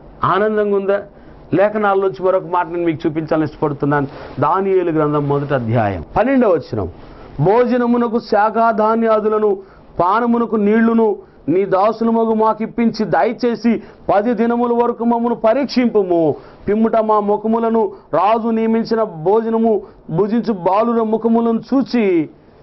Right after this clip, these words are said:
నీకు తోచినట్టుగా నీ దాసులమైన మా ఎడ జరిపింపుము." అందుకతడు ఈ విషయంలో వారి మాటకు సమ్మతించి పది దినముల వరకు వారిని పరీక్షించెను. పది దినములైన తరువాత పిమ్మట వారి ముఖములు రాజు భోజనము భుజించు బాలురందరి ముఖముల కంటే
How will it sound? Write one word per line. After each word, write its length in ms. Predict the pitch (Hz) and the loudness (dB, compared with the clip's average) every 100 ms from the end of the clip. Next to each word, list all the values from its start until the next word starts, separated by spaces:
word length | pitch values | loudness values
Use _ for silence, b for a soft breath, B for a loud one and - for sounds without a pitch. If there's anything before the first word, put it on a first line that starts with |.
| - | -6
నీకు 400 | 165 180 190 160 | -2 0 0 0
తోచినట్టుగా 960 | 190 - 220 269 240 254 240 - 214 208 | -4 2 4 4 0 -2 -2 -2 0 0
నీ 120 | 196 | 0
దాసులమైన 640 | 180 180 190 196 190 185 | 0 0 0 0 0 0
మా 200 | 175 175 | 0 2
ఎడ 140 | 170 175 | 2 0
జరిపింపుము." 760 | 160 170 156 165 156 151 135 123 | 0 -4 -2 -2 -2 0 0 0
అందుకతడు 640 | 185 202 208 214 196 - B - | 0 0 0 2 0 -2 B -4
ఈ 80 | 180 | -2
విషయంలో 500 | 190 - 226 220 220 | -2 -2 -2 0 2
వారి 260 | 214 208 | 2 2
మాటకు 440 | 196 202 220 220 208 | 0 0 -2 -2 -4
సమ్మతించి 880 | 208 196 220 233 226 226 220 214 - B - 170 | -2 -2 0 -2 -2 -6 -2 -2 -4 B -2 0
పది 200 | 202 208 | 0 0
దినముల 380 | 220 226 233 | 0 0 0
వరకు 320 | 226 233 226 226 | 0 0 2 0
వారిని 240 | 220 226 | 0 -2
పరీక్షించెను. 1040 | 220 226 269 285 - 240 156 180 170 151 B B - | 0 0 2 -2 0 -2 0 -2 0 -2 B B 0
పది 160 | 196 220 | 0 0
దినములైన 540 | 196 214 208 202 190 | -2 0 0 0 0
తరువాత 580 | 180 185 185 185 180 160 | 0 0 2 2 0 0
పిమ్మట 260 | 185 185 185 | 0 0 2
వారి 200 | 180 175 | 2 2
ముఖములు 560 | 185 180 208 202 185 - B - | -2 0 0 2 0 -2 B 0
రాజు 360 | 165 202 220 | 2 2 0
భోజనము 520 | 208 202 196 196 190 185 | 0 2 2 2 0 2
భుజించు 460 | 185 185 185 185 | 0 0 -2 -2
బాలురందరి 800 | 160 170 185 185 185 214 240 233 | 0 0 2 2 2 2 2 2
ముఖముల 440 | 214 202 190 185 175 | 0 -2 -2 0 0
కంటే 540 | 170 165 160 156 | -2 -2 0 0